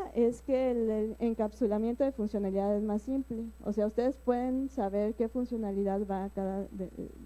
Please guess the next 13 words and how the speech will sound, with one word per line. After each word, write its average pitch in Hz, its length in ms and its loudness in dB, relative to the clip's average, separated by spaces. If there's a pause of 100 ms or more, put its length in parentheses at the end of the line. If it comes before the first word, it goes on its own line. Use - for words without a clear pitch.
(140)
dentro 214 280 0
de 220 80 -2
cada 190 240 -4
microservicio. 208 760 -6 (840)
El 226 140 8
escalamiento 254 640 4
puede 233 240 4
ser 233 100 2
independiente, 254 640 -2
ustedes 262 460 -2
no 240 220 -2
necesitan 240 960 -2 (320)
escalar 196 640 -4